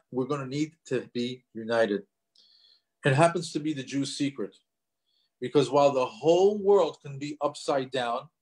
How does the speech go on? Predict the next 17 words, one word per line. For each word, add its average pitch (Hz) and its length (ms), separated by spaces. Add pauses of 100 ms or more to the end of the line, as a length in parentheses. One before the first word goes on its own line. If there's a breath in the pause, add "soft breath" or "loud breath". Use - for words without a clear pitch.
(300)
as 123 220
Jews, 165 560 (840)
if 165 260
we 165 160
will 160 260
be 143 200
united, 202 600 (320)
no 147 260
harm 139 280
will 117 100
come 113 160
upon 101 320
us. - 240 (600)
We 156 120
will 165 160
be 160 120
protected. 151 680